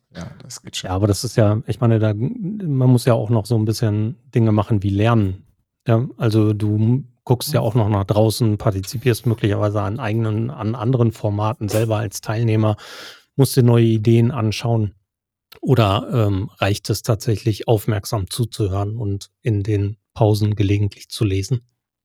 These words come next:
Speaker 1: Ah, äh, mag ich jetzt nicht meine Erfolgsrezepte.
Speaker 2: Doch, mach mal. Ich
Speaker 1: <laughs>
Speaker 2: hab auch noch ein bisschen. Ich muss meine Zeit auch noch effizienter ausnutzen.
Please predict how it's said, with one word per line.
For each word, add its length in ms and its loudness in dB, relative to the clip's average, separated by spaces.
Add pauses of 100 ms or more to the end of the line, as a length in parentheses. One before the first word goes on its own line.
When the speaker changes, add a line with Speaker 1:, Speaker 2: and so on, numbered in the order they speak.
(2750)
Speaker 1:
Ah, 560 0
äh, 160 -12
mag 320 -4
ich 80 -2
jetzt 160 2
nicht 160 0
meine 180 4
Erfolgsrezepte. 1000 0 (420)
Speaker 2:
Doch, 160 4
mach 240 6
mal. 320 4
Ich 100 2
Speaker 1:
<laughs> 0 -
Speaker 2:
hab 420 2
auch 140 2
noch 140 6
ein 120 4
bisschen. 380 -4
Ich 100 -2
muss 340 0
meine 560 2
Zeit 240 0
auch 160 0
noch 120 4
effizienter 580 -4
ausnutzen. 520 -8